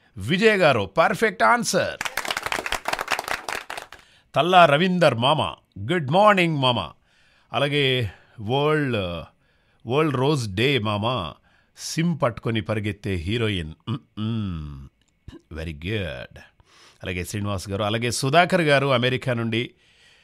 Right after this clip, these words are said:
అలాగే విఠల్ మామ from ఇజ్రాయెల్, అలాగే సురేష్ మామ, సురేష్ బాబు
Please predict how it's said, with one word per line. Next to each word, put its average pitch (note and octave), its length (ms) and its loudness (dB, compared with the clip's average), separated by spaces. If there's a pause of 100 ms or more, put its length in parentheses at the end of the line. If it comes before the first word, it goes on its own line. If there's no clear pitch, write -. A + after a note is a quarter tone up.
(140)
అలాగే A2 260 0
విఠల్ D3 360 2
మామ C#3 360 4
from B2+ 340 -2
ఇజ్రాయెల్, G#2 520 0 (680)
అలాగే A2 320 -2
సురేష్ D#3+ 680 0
మామ, B2+ 300 0 (280)
సురేష్ C#3+ 440 0
బాబు G#2 460 -2